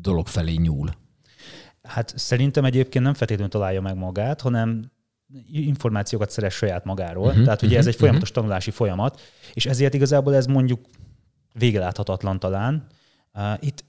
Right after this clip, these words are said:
Speaker 2: itt leginkább arról van szó, hogy az ember mikor elégszik meg azzal, amit elért, mikor, ö, mikor gondolja azt, hogy ez már így jó, öm, hogy lesz kellően bölcs ahhoz, hogy belássa
Speaker 1: Mhm.
Speaker 2: a, a, a dolgait, mikor fog az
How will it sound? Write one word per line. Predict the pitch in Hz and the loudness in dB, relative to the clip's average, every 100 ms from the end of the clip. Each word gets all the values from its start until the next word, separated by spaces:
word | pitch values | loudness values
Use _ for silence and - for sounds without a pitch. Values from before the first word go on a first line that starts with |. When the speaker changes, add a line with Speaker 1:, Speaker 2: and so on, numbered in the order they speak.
| _ | _
Speaker 2:
itt | - 151 | -10 -2
leginkább | 151 143 135 | 0 2 2
arról | 135 113 101 | 2 2 0
van | 101 | -2
szó, | 101 - | -4 -4
hogy | 113 113 | -2 -2
az | 110 | -2
ember | 117 117 113 | -2 0 0
mikor | 113 - 117 | -2 -2 -2
elégszik | 104 98 - 110 | 0 -2 -6 -10
meg | - 101 | -8 -4
azzal, | 95 92 95 87 92 - _ | -4 -4 -4 -4 -6 -10 _
amit | 98 104 104 | -4 -4 0
elért, | 113 117 113 110 - | 0 2 2 0 -2
mikor, | 123 123 - 123 110 110 | -4 -4 -2 0 0 2
ö, | 104 | 0
mikor | 110 113 - 113 104 | 0 -4 -2 -2 0
gondolja | 107 104 101 98 98 | -2 0 0 2 0
azt, | 95 | 0
hogy | - 101 | -4 -2
ez | 92 | -2
már | 98 95 92 | -4 -4 -6
így | 87 90 | -8 -8
jó, | 92 107 104 101 - - - - | -6 -2 -2 -4 -8 -20 -20 -18
öm, | 90 87 87 87 - - _ _ - _ _ | -12 -10 -10 -12 -16 -20 _ _ -20 _ _
hogy | _ 131 113 | _ -4 0
lesz | 107 101 - - 110 110 _ | 0 -2 -6 -8 -14 -20 _
kellően | - 110 104 98 95 | 0 0 2 -2 -2
bölcs | 107 101 98 | 0 2 0
ahhoz, | 107 101 98 - | -2 -2 -4 -4
hogy | 101 | -4
belássa | 101 98 92 95 110 98 92 92 - | -2 0 0 -2 -4 -2 -2 -2 -4
Speaker 1:
Mhm. | - 95 | -10 -8
Speaker 2:
a, | 92 | -6
a, | 92 87 98 92 | -8 -10 -10 -8
a | |
dolgait, | 104 107 104 104 104 107 - - - - | -4 -2 0 0 -2 -4 -10 -20 -20 -8
mikor | 139 143 143 131 | -4 -2 -2 -4
fog | - 123 | -2 0
az | 120 107 98 | 0 0 -4